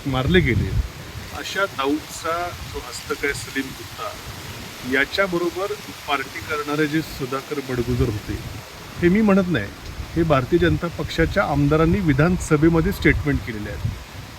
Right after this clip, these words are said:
आणि अशा सुधाकर बडगुजर, ज्यांनी की सलीम कुत्ताबरोबर तो जेलमध्ये फक्त पॅरोलमध्ये बाहेर असताना पार्टी केली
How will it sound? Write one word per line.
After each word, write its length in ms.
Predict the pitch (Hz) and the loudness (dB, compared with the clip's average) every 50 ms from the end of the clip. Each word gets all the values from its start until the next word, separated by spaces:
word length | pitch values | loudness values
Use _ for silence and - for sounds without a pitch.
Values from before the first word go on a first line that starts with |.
| - | -8
आणि 140 | 156 147 165 - - | -6 -6 -6 -8 -6
अशा 480 | - 160 147 - - 202 208 226 240 247 247 - - - - - - - - - - - - | -6 -4 -4 0 4 6 6 6 6 4 0 -6 -12 -14 -16 -16 -16 -16 -16 -16 -14 -8 -2
सुधाकर 400 | - 147 147 170 170 - 185 175 | 0 4 6 6 6 6 4 2
बडगुजर, 480 | 175 156 151 147 143 143 147 147 170 185 | 4 6 6 6 6 6 4 4 4 2
ज्यांनी 340 | 170 143 139 143 143 160 175 | 4 4 4 4 4 4 2
की 160 | 170 - 185 | 2 0 -2
सलीम 320 | - - 156 151 156 165 | 0 0 4 4 4 4
कुत्ताबरोबर 720 | 160 - 156 - - - 160 151 151 151 151 143 147 151 160 | 4 0 -2 -4 -2 0 0 0 2 2 0 2 2 2 2
तो 400 | 170 165 - 160 156 156 165 165 165 - - - - - - - 127 113 | 2 -2 -2 0 2 2 2 0 -4 -8 -14 -12 -8 -8 -4 -2 2 6
जेलमध्ये 400 | 131 147 156 170 160 156 156 160 | 6 6 8 6 4 4 2 0
फक्त 380 | - - 143 - - - - - | -4 -4 -12 -8 -8 -8 0 4
पॅरोलमध्ये 460 | 151 151 175 208 214 202 202 196 196 | 4 6 6 4 4 2 2 2 2
बाहेर 260 | 175 151 135 156 156 | 0 2 2 4 4
असताना 320 | 156 143 - - 165 170 | 4 2 2 2 4 4
पार्टी 380 | 190 - - 160 135 - - 143 | 4 6 6 4 4 6 2 -2
केली 320 | 123 - 123 110 110 104 | -2 -2 -4 -4 -4 -8